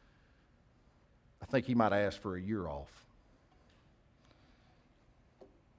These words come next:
This is what God will do, guys. When,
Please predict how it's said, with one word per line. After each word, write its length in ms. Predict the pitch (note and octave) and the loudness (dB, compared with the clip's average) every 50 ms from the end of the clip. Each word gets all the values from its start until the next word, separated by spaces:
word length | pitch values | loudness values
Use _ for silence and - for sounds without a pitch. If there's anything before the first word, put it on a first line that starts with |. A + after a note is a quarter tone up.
| _ - - _ _ _ _ _ _ _ _ _ _ _ _ _ _ _ _ _ _ _ B2 | _ -20 -20 _ _ _ _ _ _ _ _ _ _ _ _ _ _ _ _ _ _ _ 2
This 260 | A#2+ E3+ G3+ - - | 4 4 4 4 2
is 160 | F#3+ D3 B2 | 0 0 2
what 200 | C3+ D3+ B2+ - | 2 2 4 6
God 280 | B2 B2 A#2+ A#2 G2+ G#2+ | 8 8 8 8 6 4
will 80 | G#2+ | 0
do, 180 | F#2+ G2+ G2+ F#2+ | -2 -2 -2 -2
guys. 400 | E2+ F2 F2 F2 F2 F2+ F2 F#2 | -2 -4 -6 -6 -8 -8 -10 -10
When, 260 | F#2+ G#2 G2 G#2 | -8 -8 -6 -6